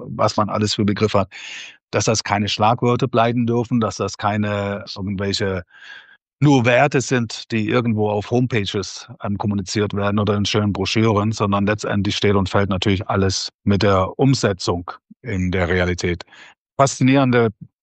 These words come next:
Themen, die wir hier besprechen. Und, ähm, ich, also ich könnte stundenlang mit dir über diese Themen sprechen, aber ich glaube,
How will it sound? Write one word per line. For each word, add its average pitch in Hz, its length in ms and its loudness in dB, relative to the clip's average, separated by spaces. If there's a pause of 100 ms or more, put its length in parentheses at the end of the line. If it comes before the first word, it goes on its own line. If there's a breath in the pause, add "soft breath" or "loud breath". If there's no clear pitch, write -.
(440)
Themen, 135 480 0 (580)
die 110 180 -2
wir 107 180 -2
hier 110 260 0
besprechen. 107 640 -4 (440)
Und, 110 340 0
ähm, 110 640 0 (880)
ich, - 420 -6
also 139 220 2
ich 165 180 0
könnte 147 300 2
stundenlang 143 560 0 (580 soft breath)
mit 131 160 2
dir 139 240 6
über 127 300 2
diese 131 260 -2
Themen 139 260 -2
sprechen, 147 540 -4
aber 120 640 2 (160)
ich 117 200 -14
glaube, 127 580 2